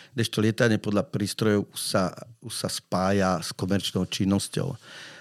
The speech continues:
Takže ja som si urobil výcvik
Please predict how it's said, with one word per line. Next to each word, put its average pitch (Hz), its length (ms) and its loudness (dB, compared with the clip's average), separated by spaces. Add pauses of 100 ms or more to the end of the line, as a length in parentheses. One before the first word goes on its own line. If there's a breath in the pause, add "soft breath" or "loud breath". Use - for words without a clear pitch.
(140)
Takže 98 560 2
ja 110 80 2
som 123 160 0
si - 80 -4
urobil 107 600 2
výcvik 98 560 -2